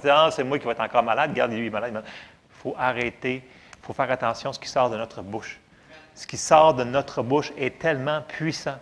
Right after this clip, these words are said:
Ça a le pouvoir de créer, ça a le pouvoir de détruire, ça a le pouvoir de faire plein de choses. Utilisons-le pour la bonne chose.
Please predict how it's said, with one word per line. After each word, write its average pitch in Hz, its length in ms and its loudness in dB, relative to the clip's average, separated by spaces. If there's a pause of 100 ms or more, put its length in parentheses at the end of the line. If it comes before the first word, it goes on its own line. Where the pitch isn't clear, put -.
(340)
Ça - 180 4
a - 20 8
le 131 200 4
pouvoir 147 440 4
de 120 120 -2
créer, 135 460 -2
ça - 100 -2
a 117 40 4
le 117 60 2
pouvoir 120 320 0
de 107 120 -2
détruire, 135 640 -4
ça - 120 -2
a 104 40 -2
le 98 60 -6
pouvoir 120 460 0
de 113 80 -2
faire 117 200 0
plein 147 240 -4
de 127 80 -4
choses. 117 400 -6 (440)
Utilisons-le 147 1200 -2 (160)
pour 120 180 -4
la 113 120 4
bonne 107 320 2
chose. - 320 -10